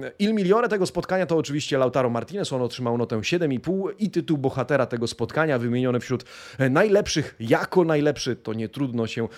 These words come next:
e, tego domyślić. E, uhonorował w ten sposób opaskę kapitana drużyny, jak zauważa Davide, e, Stoppini z redakcji Gazety dello Sport. Inter oceniony jako zespół na sześć i pół, Monza na pięć i pół.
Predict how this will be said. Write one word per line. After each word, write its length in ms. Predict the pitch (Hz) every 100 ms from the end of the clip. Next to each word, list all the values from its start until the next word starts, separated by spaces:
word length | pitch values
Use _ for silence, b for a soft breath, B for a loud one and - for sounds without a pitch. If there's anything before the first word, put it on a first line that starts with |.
| B B
e, 160 | 131 113
tego 180 | 131 127
domyślić. 760 | 117 131 156 170 - - -
E, 280 | 139 131 131 131 -
uhonorował 640 | - 151 147 131 196 156
w 60 | -
ten 120 | 127
sposób 320 | - 151 156 -
opaskę 420 | 135 135 - 143
kapitana 440 | 139 - 139 135
drużyny, 440 | 135 170 175 233 120
jak 180 | 107 104
zauważa 400 | 110 117 120 113
Davide, 420 | 110 107 113 113 B B B
e, 120 | 127
Stoppini 640 | 113 - 165 - 143 156 156
z 80 |
redakcji 360 | 131 127 123 139
Gazety 400 | 127 123 135 143
dello 240 | 123 135
Sport. 360 | 123 - 185 -
Inter 300 | 175 170 156
oceniony 380 | 147 - 147 143
jako 240 | 143 131 127
zespół 380 | 160 - 127
na 120 | 113 104
sześć 360 | - 190 -
i 60 | 175
pół, 180 | 165 147
Monza 320 | 117 113 117
na 140 | 107
pięć 320 | - 185 190 -
i 100 | 143
pół. 200 | 156